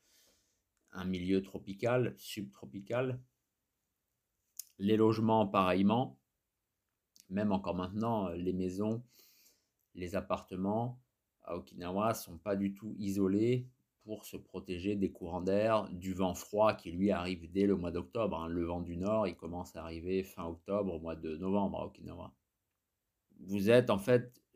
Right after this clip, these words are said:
dehors comme dedans, vous êtes, vous ressentez le frais et après le froid de la même façon. Donc tout ça, c'est un peu embêtant et forcément, les gens d'Okinawa, à travers les âges, ont trouvé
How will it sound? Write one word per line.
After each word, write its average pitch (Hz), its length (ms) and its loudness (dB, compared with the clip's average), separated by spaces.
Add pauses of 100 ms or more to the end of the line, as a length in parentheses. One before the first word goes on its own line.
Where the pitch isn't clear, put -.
(220)
dehors 113 540 8
comme 98 200 4
dedans, 110 420 4
vous 101 240 -2
êtes, 98 200 4 (1120)
vous 98 280 0
ressentez 104 500 0
le 98 120 4
frais 123 560 0
et - 80 -10
après 76 300 -8
le 85 140 -2
froid 117 320 0
de 107 80 0
la 82 80 4
même 101 180 0
façon. 98 340 -10 (800)
Donc 101 220 -6
tout 131 100 -6
ça, 147 220 6
c'est 127 240 -4
un 120 100 2
peu 131 380 2
embêtant 123 560 0
et 117 80 2
forcément, 117 680 0
les 107 260 2
gens 117 260 2
d'Okinawa, 101 800 0 (460)
à 95 80 -10
travers 92 320 0
les 87 220 0
âges, 120 260 6
ont 101 80 0
trouvé 107 800 -2